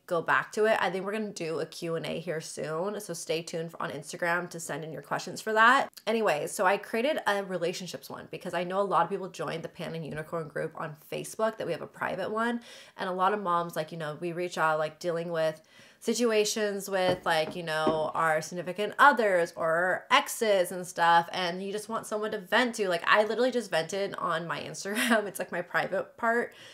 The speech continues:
because I am dealing with stuff with mine. So you just wanna vent and just have someone to talk to and have people that would relate to you.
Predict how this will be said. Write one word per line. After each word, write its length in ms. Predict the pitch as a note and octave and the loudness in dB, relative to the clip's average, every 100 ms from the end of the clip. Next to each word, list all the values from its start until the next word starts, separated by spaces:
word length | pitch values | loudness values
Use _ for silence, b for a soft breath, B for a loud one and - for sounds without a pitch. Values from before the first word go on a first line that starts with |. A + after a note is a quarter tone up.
| B B B _ | B B B _
because 480 | A#3 A3 A3 G3+ F#3+ | -2 4 8 8 6
I 180 | - G3 | 4 4
am 200 | G3+ G#3 | 2 0
dealing 220 | F3+ F3+ | 2 2
with 120 | G3+ | 0
stuff 160 | G3+ G3 | -2 -4
with 100 | E3+ | -8
mine. 540 | E3+ C#3 D#3 G#3 A#3+ - | -6 -2 -2 0 0 0
So 80 | |
you 60 | A#3+ | -2
just 140 | B3 | 0
wanna 200 | D4 D#4 | 4 4
vent 320 | F#3 F3 F3+ - | 6 4 4 -2
and 360 | F#3+ F3 E3 - _ _ | -6 -6 -8 -14 _ _
just 180 | - G3+ | -10 -6
have 180 | G#3 G3 | -2 -2
someone 160 | A3+ G3+ | -2 -6
to 80 | |
talk 320 | F3 F3 D#3 D#3+ | -4 0 0 0
to 100 | G3+ | -6
and 100 | F3+ | -2
have 200 | D#3+ - | -4 -4
people 180 | F3 | -4
that 100 | F3+ | -2
would 120 | E3 E3+ | -2 -2
relate 360 | D#3+ D3+ C#3+ | -4 -4 -6
to 140 | - A3+ | -6 0
you. 380 | A3+ B3 C4 | 4 6 4